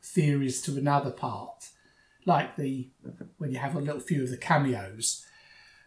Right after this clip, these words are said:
So it takes it away a little bit from what she's actually, and, and what I liked is, we've seen films before where, it's, it happens in T V series quite a bit actually, where the person you think is the goodie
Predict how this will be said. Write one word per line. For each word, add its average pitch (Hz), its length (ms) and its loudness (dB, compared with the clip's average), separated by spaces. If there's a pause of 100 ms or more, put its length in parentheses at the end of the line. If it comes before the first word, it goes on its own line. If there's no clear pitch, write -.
(560)
So - 160 0
it 175 220 2
takes 190 300 6
it 156 100 0
away 160 280 8
a 151 40 2
little 147 220 0
bit - 180 -4
from 147 140 0
what 165 200 -2
she's 160 380 4
actually, 143 640 0 (220)
and, 208 220 4 (120)
and 190 340 6
what 220 220 12
I 208 160 12
liked 151 380 6
is, 143 380 0 (200)
we've 196 160 4
seen 262 300 12
films 196 280 8
before 147 680 6
where, 151 440 4 (360)
it's, 185 160 4
it 214 180 2
happens 262 300 10
in 208 80 8
T 190 260 8
V 170 180 10
series 107 340 0
quite - 280 -10
a - 20 -14
bit 123 140 -6
actually, 120 460 -8
where 147 240 4
the 147 80 0
person 214 500 4
you 190 100 6
think 160 340 0
is 165 160 0
the 165 60 2
goodie 127 640 2